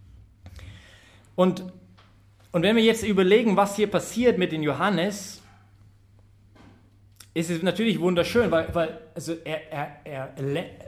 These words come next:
er leiht sozusagen nicht seine Stimme für, für Gott. Aber, aber ich glaube, es gibt noch einen weiteren Schritt. Also, ähm,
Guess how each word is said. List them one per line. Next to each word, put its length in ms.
er 100
leiht 320
sozusagen 500
nicht 200
seine 220
Stimme 520
für, 440
für 220
Gott. 320
Aber, 420
aber 120
ich 120
glaube, 240
es 80
gibt 140
noch 100
einen 160
weiteren 480
Schritt. 400
Also, 220
ähm, 340